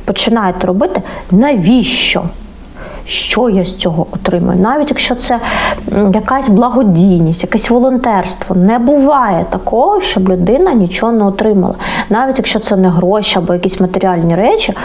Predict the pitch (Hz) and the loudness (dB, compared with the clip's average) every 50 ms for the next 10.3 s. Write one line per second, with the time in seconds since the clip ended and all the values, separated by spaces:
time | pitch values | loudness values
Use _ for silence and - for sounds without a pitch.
0 | - - - - - 180 160 170 247 247 233 208 147 175 165 160 170 160 - - | -8 -8 -6 -2 0 2 2 4 4 4 4 2 2 0 0 0 -2 -2 0 0
1 | 180 196 262 392 480 480 466 - - 185 185 - 214 190 175 190 202 202 - 370 | 2 2 4 2 2 0 0 -2 -2 -2 0 2 2 4 4 2 2 0 0 -2
2 | 381 381 381 - - - - - - - - 214 262 214 202 - - - 262 294 | -2 -2 -4 -8 -8 -10 -8 -8 -8 -6 -4 -2 -2 -2 -2 -2 -2 -2 -2 -2
3 | 370 - - - - - - - - - - - - - - - - - - 202 | -2 -4 -8 -12 -14 -14 -14 -14 -14 -14 -16 -16 -16 -14 -14 -14 -10 -4 -2 -2
4 | 196 - - - - 247 254 226 196 180 185 - - - - - - 196 185 - | -2 -2 -6 -4 -2 0 0 2 0 0 0 0 -2 -2 -2 -2 -2 -2 0 2
5 | 190 190 214 226 - 247 226 196 180 190 185 190 208 180 165 180 185 180 185 - | 2 2 2 2 0 0 0 0 0 -2 -2 0 0 2 2 2 2 0 -2 -4
6 | 190 - - - - - - - - - 415 466 415 370 - 262 - 254 - - | -4 -4 -4 -6 -4 -4 -2 -2 0 2 2 2 2 0 0 -2 -2 -2 -2 -2
7 | 185 175 185 175 180 - - - - - 202 180 202 294 302 302 285 254 240 - | -2 0 0 0 0 -2 -4 -8 -4 0 2 2 4 4 4 4 2 2 0 -2
8 | - - - 214 202 208 196 196 - - - 190 190 - - - - 233 247 262 | -4 -4 -2 0 0 0 0 -2 -4 -4 -4 -4 -2 0 0 0 2 2 2 2
9 | 269 269 269 - - - - - - - - 196 196 196 196 196 190 196 196 196 | 2 0 0 -2 -2 -2 -4 -4 -4 -2 0 2 4 4 4 4 4 4 2 2
10 | 190 190 190 190 190 | 2 2 2 2 0